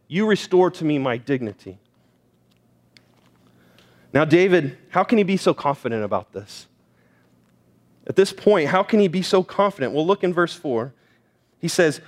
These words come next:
"I cried aloud to the Lord, and he answered me from his holy hill." What does this mean? How can David be so confident that God is his shield and glory and lifter of his head?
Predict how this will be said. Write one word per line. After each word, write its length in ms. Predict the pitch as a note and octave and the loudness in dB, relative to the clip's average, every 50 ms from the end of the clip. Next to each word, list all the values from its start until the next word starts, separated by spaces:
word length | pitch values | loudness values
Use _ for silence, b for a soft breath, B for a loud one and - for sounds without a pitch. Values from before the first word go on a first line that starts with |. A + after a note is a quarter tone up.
| B B | B B
"I 120 | - E3+ | -2 0
cried 500 | E3+ - - - G3+ G3 G#3 G#3+ A#3 A3 | -2 -2 -2 0 2 2 2 2 0 0
aloud 500 | - - F#3 F3+ F3+ F#3 G3+ G3+ G#3 - | 2 2 2 4 4 2 2 0 -2 -6
to 100 | - - | -10 -8
the 120 | D#3+ F3 | -6 -4
Lord, 460 | E3 E3 F3 E3 D3 C#3+ D3+ E3 E3 E3 b b b b | -2 0 0 2 2 2 0 -2 -4 -10 b b b b
and 140 | b E3 F3 | b 2 2
he 160 | E3 - - | 2 0 0
answered 400 | F3+ G#3+ G#3+ G#3 - G3+ F#3+ F3+ | 0 0 0 0 0 -4 -4 -2
me 120 | F3+ E3 | -2 -4
from 200 | D#3 - F#3+ E3 | -4 -4 -4 -4
his 140 | D#3+ C#3+ - | -4 -6 -6
holy 320 | - - E3+ D#3+ D#3 C#3+ C3 | -6 -6 -4 -2 -2 -4 -6
hill." 360 | - - C#3 A#2 G2+ F#2 - _ _ _ _ _ _ _ _ _ _ _ _ _ _ _ _ _ _ _ _ _ _ _ _ _ b b b b b | -6 -8 -8 -6 -6 -8 -12 _ _ _ _ _ _ _ _ _ _ _ _ _ _ _ _ _ _ _ _ _ _ _ _ _ b b b b b
What 100 | - F3 | 2 2
does 120 | F#3 E3+ | 4 4
this 180 | D#3+ C#3 - - | 2 -2 -2 -2
mean? 340 | C3+ C#3 C#3 A#2 G#2 G#2 - _ b b b b | 0 0 0 0 -2 -8 -18 _ b b b b
How 140 | - D#3+ F3 | -2 -2 -2
can 160 | F3+ - F3 | 0 0 2
David 280 | D3+ E3 E3 D3+ D3 B2+ | 2 4 2 2 0 -2
be 100 | D#3 D3+ | -4 -6
so 180 | C#3+ - D#3 | -2 -2 -4
confident 600 | B2+ - - D3 D3 D#3 - - A#2 A2 A2 - b b b b b | -4 -2 -2 -2 -2 -2 -4 -8 -10 -10 -10 -12 b b b b b
that 160 | - B2 B2 | 0 0 2
God 300 | B2+ C#3 C3+ C#3+ C#3+ C#3+ | 2 2 2 2 2 0
is 200 | C3 B2 A#2 - | 0 -2 -4 -6
his 280 | - D3+ C#3 A#2+ G#2+ - b b b | -4 -2 -2 -2 -2 -6 b b b
shield 480 | - - - - D3+ C#3 A#2+ A#2 G#2 - - | -10 -8 -2 0 2 2 2 2 0 -2 -4
and 200 | B2+ B2 A#2 G#2 | -4 -4 -4 -4
glory 540 | A#2+ A#2+ C3+ C#3+ C#3+ C#3 B2 A#2 A2+ D#2+ | -2 0 2 2 2 2 0 -2 -4 -6
and 200 | F2 A2 A#2 A#2+ | -8 -8 -6 -4
lifter 300 | B2+ C3 B2+ - - B2+ | -4 -4 -4 -2 -2 -2
of 60 | B2 A2 | -2 -2
his 140 | A2+ G#2+ - | -4 -8 -8
head? 340 | - - C3+ A2+ F2+ F2 | -6 -4 -2 -2 -2 -4